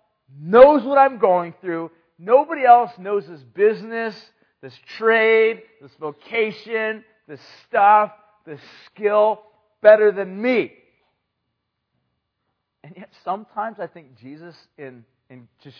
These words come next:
sheer grace, just says, "Go for it. Try to figure it out yourself." And we fail.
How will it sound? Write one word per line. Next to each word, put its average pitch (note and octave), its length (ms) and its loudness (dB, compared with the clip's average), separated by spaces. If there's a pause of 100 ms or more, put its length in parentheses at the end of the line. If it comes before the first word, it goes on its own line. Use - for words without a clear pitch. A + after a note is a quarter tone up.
sheer D#3 160 -16
grace, A#2+ 500 -14 (1300)
just C3+ 160 -20
says, D3+ 240 -20
"Go G3+ 300 -10
for G#2+ 140 -20
it. F#2+ 100 -20
Try G#2+ 100 -18
to C3+ 160 -20
figure D#3 160 -20
it D#3+ 80 -14
out D#3+ 140 -10
yourself." D#3+ 340 -20
And C#3 140 -20
we B2 100 -20 (140)
fail. G2 240 -20